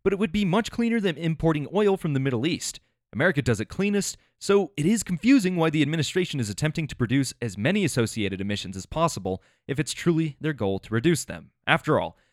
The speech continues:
emissions are a lot like peeing in the pool. No matter who does it, it spreads throughout the pool, the atmosphere. So, again,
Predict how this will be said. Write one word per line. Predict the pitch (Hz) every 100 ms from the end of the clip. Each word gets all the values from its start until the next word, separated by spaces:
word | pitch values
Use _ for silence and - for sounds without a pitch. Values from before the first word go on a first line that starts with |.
| _ -
emissions | 220 233 214
are | 208
a |
lot | 147 151
like | 127 143 -
peeing | - 127 123
in | 113
the | 92
pool. | - 156 104 - _ _ -
No |
matter | 175 202
who | 143 185
does | 127 147 117
it, | - _ _ _
it | -
spreads | - 175 -
throughout | 143 135 131 _ _
the | -
pool, | - 170 156 117 110
the | 131 127
atmosphere. | 165 131 110 - 95 92
So, | 95 123 104 101 _ -
again, | 120 170 131